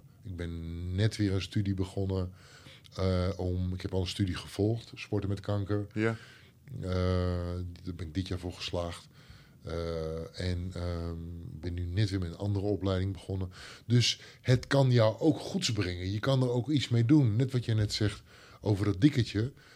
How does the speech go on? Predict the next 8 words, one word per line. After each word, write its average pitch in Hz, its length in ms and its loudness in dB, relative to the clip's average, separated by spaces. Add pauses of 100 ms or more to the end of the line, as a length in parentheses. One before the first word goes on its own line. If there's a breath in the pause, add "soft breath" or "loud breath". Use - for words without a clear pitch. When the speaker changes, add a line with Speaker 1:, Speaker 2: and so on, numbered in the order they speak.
(100)
Speaker 1:
Had 117 240 4
je 104 140 0
daar 95 280 4
wel 101 120 2
ge-, 95 180 -2
geweest, 95 640 -2 (300 soft breath)
eh, 92 680 0 (120)
eh, 92 300 -4